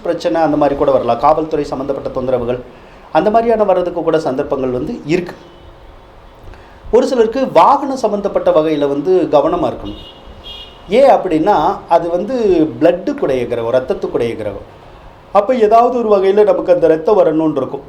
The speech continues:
அதனால ஒரு சிலர் பிளட் டெஸ்ட் எல்லாம் பண்ணுவாங்க. ஒரு சிலர் கீழே கீழே விழுந்து காயங்கள் ஏற்படுறது அந்த மாதிரி கூட வந்துரும். அதனால போக்குவரத்துல முடிஞ்ச அளவுக்கு கவனமா இருக்கிறது நல்லது. அதே மாதிரி சண்டை சச்சரவு வரும்னு இருக்கும். அதனால சண்டை சச்சரவெல்லாம் போடக்கூடாது.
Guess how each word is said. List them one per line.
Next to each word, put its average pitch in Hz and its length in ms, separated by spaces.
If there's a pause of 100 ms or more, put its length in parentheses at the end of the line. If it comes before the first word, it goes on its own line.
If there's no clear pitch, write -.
(100)
அதனால 160 320
ஒரு 202 140
சிலர் 208 260
பிளட் 165 200
டெஸ்ட் 196 240
எல்லாம் 165 200
பண்ணுவாங்க. 143 340 (120)
ஒரு 185 120
சிலர் 208 280
கீழே 214 240
கீழே 196 180
விழுந்து 156 300 (180)
காயங்கள் 160 480
ஏற்படுறது 131 400 (1200)
அந்த 202 220
மாதிரி 220 200
கூட 202 120
வந்துரும். 143 360 (120)
அதனால 170 260 (140)
போக்குவரத்துல 202 580 (260)
முடிஞ்ச 165 260
அளவுக்கு 156 300
கவனமா 151 400
இருக்கிறது 135 380 (420)
நல்லது. 123 280 (440)
அதே 214 220
மாதிரி 208 180
சண்டை 185 300
சச்சரவு 175 400
வரும்னு 151 320
இருக்கும். 131 260 (540)
அதனால 202 360 (380)
சண்டை 202 240
சச்சரவெல்லாம் 214 460
போடக்கூடாது. 170 580